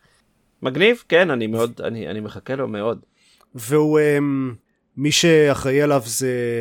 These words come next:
Speaker 2: יושי פי, שהיה ב-, בדירקטור של פיינל פנטסי ארבע עשרה, ש-,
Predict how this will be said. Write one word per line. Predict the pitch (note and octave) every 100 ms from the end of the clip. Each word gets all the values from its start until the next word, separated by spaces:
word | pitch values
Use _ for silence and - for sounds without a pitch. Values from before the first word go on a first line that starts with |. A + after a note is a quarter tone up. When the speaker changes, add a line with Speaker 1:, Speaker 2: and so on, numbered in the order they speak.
| A#2 A2+ A2+ A2+ -
Speaker 2:
יושי | C3 C3 -
פי, | - C3+ B2+
שהיה | - A#2 A2+ A2+
ב-, | A#2 A2 G#2+ G#2+ G#2 G#2 G#2 - _ _ _ _ _ _ _ _
בדירקטור | A2 G#2+ A2+ A#2 A2+ B2
של | A2+ B2 A2
פיינל | C3 A#2
פנטסי | A2+ A#2 B2 A#2+
ארבע | G#2+ A#2
עשרה, | A#2 - A2+
ש-, | -